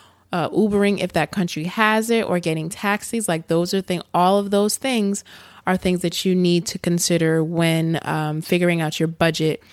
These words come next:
for these carnival trips. Um, it is a lot. Um, and if you find that, uh, planning for it <laughs> is too overwhelming, then there are carnival concierge services that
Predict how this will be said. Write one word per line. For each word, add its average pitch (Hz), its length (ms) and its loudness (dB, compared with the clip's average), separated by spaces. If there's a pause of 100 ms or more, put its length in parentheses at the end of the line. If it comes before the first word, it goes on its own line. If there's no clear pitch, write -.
(260)
for 165 440 2
these 165 320 -2
carnival 156 680 -2
trips. - 760 -4 (480)
Um, 175 600 0 (800)
it - 200 2
is 233 180 2
a 294 80 4
lot. 190 580 0 (340)
Um, 175 500 0
and 185 160 2
if 185 140 0
you 208 120 -2
find 202 500 0
that, 175 400 2 (540)
uh, 180 140 0
planning 196 540 0
for 180 360 0
it 175 320 -2 (300)
<laughs> - 340 -2
is - 200 0
too - 260 2
overwhelming, 180 680 2
then 208 180 0
there 214 200 2
are 247 380 2 (280)
carnival 202 400 0
concierge 185 560 0
services 165 640 -2
that 160 360 -2